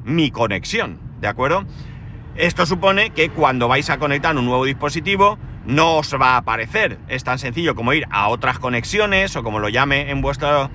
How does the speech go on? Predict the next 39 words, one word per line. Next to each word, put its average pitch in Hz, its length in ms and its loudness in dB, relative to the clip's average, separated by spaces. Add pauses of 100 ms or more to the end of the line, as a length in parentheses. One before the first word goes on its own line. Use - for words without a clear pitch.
(140)
equ-, 156 240 -4
en 139 180 -2
vuestro 143 220 -2
equipo 202 380 0 (540)
y 233 280 0 (160)
tenéis 127 240 0
que 147 100 0
meter 139 260 2
a 135 60 4
mano 143 380 2
el 113 160 -2
S 113 220 -2
S 131 180 -2
I 147 80 2
D 220 300 -2
y 107 100 -4
luego 110 220 -2
contraseña 196 1000 0
y 127 120 -6
toda 110 120 -2
esta 117 160 -2
movida 202 520 0
y 120 240 -4
san, 90 300 -4
se - 140 -6
acabó. 92 440 0 (320)
Pues 107 140 -2
ya 127 120 2
estáis 127 280 -2
ahí 147 320 2 (260)
con 117 180 -4
eso 151 400 -2
oculto, 104 560 -4
¿no? 139 220 -4 (1120)
Otra 220 300 4
cosa 170 200 0
que 147 100 0
podéis 131 220 -2
hacer. 82 300 -8